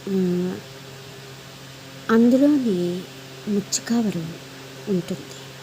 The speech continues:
పార్సిల్, భోజనం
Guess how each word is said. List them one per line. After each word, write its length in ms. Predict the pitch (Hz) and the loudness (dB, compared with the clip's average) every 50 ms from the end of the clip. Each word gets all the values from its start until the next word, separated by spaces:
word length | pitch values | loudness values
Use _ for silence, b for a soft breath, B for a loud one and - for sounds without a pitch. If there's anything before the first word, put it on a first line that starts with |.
| - - - - - - - - 135 135 - 135 - - - - - - - - 135 135 - - - - - - - | -16 -16 -16 -16 -16 -16 -16 -16 -16 -16 -16 -16 -16 -16 -16 -16 -16 -16 -16 -16 -16 -16 -16 -16 -16 -16 -14 -6 0
పార్సిల్, 520 | 214 190 185 190 190 - - - 196 - - - - - - - - - - - - | 2 4 4 4 2 0 0 0 -2 -2 -2 -8 -12 -16 -16 -16 -14 -16 -12 -2 2
భోజనం 400 | 190 196 190 175 - 202 196 196 | 6 6 6 6 6 4 4 4